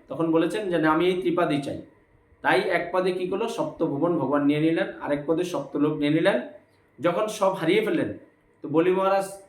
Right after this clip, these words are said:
তখন তৃতীয় পদ দেওয়ার জন্য তার মাথা পেতে দিলেন। আর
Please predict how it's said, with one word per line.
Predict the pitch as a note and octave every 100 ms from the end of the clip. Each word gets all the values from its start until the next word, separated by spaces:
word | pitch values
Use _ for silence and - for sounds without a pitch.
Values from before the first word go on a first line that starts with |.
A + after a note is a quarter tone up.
| _ _ _ _ -
তখন | - F#3 F3 - _ _ _ _
তৃতীয় | G3 A3 B3+ A3+ -
পদ | D#3 C3
দেওয়ার | C#3+ D#3+ D#3
জন্য | D#3+ F3+ A3 - -
তার | D3
মাথা | C#3 D3+ G3+ A3
পেতে | F3 C#3+
দিলেন। | A2+ G2 F#2+ _ _ _ _
আর | A#2+